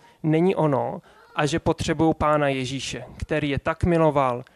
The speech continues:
že za ně umřel. Za každýho z nás, za každýho z vás Pán Ježíš umřel. A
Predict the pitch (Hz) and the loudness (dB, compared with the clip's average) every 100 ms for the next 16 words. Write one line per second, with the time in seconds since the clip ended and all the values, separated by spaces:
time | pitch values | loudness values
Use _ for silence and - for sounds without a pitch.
0 | _ 143 143 143 147 165 143 127 113 110 | _ -4 -2 0 0 0 -2 -2 -4 -6
1 | 120 147 143 165 135 151 160 156 143 120 | -8 -8 -6 -4 -4 -4 -4 -2 0 0
2 | 117 147 - 139 160 143 156 160 151 131 | -2 -6 -12 -10 -6 -6 -6 -4 -2 -2
3 | 123 - 147 135 127 131 147 - 127 120 | -4 -4 -2 -2 -2 -4 -8 -6 -6 -6
4 | 120 135 - - - - 160 143 | -6 -8 -12 -20 -20 -6 -2 -2